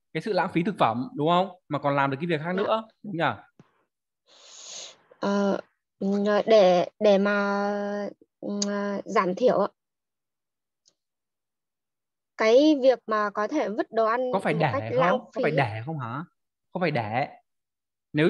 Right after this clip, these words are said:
Speaker 1: để thì nó
Speaker 2: Naru
Speaker 1: phải là,
Speaker 2: tame.
Speaker 1: nếu
Speaker 2: Dạ,
Speaker 1: là
Speaker 2: vì,
Speaker 1: để thì
Speaker 2: vì,
Speaker 1: nó
Speaker 2: vì
Speaker 1: phải
Speaker 2: ạ.
Speaker 1: là thể ý chí, đúng nhỉ? Nó phải là động từ ý chí, nhưng đây là sukuna kunaru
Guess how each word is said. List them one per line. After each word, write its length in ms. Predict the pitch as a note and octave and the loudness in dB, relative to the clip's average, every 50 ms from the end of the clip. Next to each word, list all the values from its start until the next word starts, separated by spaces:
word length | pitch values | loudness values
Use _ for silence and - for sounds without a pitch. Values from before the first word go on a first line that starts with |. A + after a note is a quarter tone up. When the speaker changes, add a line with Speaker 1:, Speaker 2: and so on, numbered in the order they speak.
| - | 2
Speaker 1:
để 260 | G#3+ F#3 E3 B2+ - - | 2 2 2 4 2 2
thì 60 | - - | 2 2
nó 20 | |
Speaker 2:
Naru 140 | C#3+ - - | 2 2 2
Speaker 1:
phải 100 | F#3+ C3+ | 2 -2
là, 240 | B2+ C3 C3 C3 C3 | 0 0 0 0 0
Speaker 2:
tame. 180 | A#3+ A2 G#3 - - _ _ _ _ _ _ _ _ _ _ _ | -2 -4 -8 -12 -16 _ _ _ _ _ _ _ _ _ _ _
Speaker 1:
nếu 220 | - E3 F3+ G3+ A#3 | -4 -2 0 0 0
Speaker 2:
Dạ, 120 | B3+ C4 | 0 -2
Speaker 1:
là 140 | B3+ G#3+ F#3 | 0 0 0
Speaker 2:
vì, 60 | E3+ | 2
Speaker 1:
để 220 | F3 E3 - A#2+ A2 | 4 4 4 2 2
thì 100 | - D#3+ | 2 2
Speaker 2:
vì, 60 | D#3 | 2
Speaker 1:
nó 120 | - D3+ E3 | 2 2 0
Speaker 2:
vì 60 | - | 0
Speaker 1:
phải 100 | A3+ D3+ | 0 0
Speaker 2:
ạ. 20 | C3 | 0
Speaker 1:
là 520 | C3+ C3+ C3+ C3+ C3 C3+ C3+ C3 C3 C3 C3 C3 C3 C3 C3 B2+ - _ _ _ _ _ _ _ | 0 0 0 -2 -2 -4 -4 -4 -6 -6 -6 -8 -8 -8 -10 -12 -14 _ _ _ _ _ _ _
thể 180 | - C#3 A#2+ A#2+ | -10 -10 -8 -8
ý 160 | - D3+ C#3+ - | -8 -10 -10 -4
chí, 460 | - F3 F3 G#3 C#4 E4 F4 - - - | -2 0 0 0 -2 -4 -8 -12 -8 -6
đúng 140 | D3 E3+ | -4 -2
nhỉ? 80 | G3+ G3+ D#3 B2+ G#2+ - - - _ _ | 2 2 0 0 -2 -6 -14 -20 _ _
Nó 100 | F3 F#3+ | -6 -4
phải 80 | F#3+ D#3 | -4 -2
là 40 | |
động 140 | D#3 E3 E3 C#3 | -2 -2 -4 -2
từ 60 | E3+ | -4
ý 140 | E3+ E3 D#3 | -4 -4 -4
chí, 380 | - - E3+ E3+ F#3 A#3 C4+ C#4+ | -2 0 2 2 2 0 -2 -4
nhưng 120 | G3+ G3 G3 | -4 -2 2
đây 140 | G3 G3 F#3+ | 2 4 4
là 140 | F3 D3+ D3 - - | 4 2 0 0 -4
sukuna 320 | E3+ E3 - G3 G3 F#3+ | -6 -4 -2 -2 -2 0
kunaru 300 | F#3 F#3+ F#3+ F#3+ F#3 F#3+ | 0 0 0 0 0 -2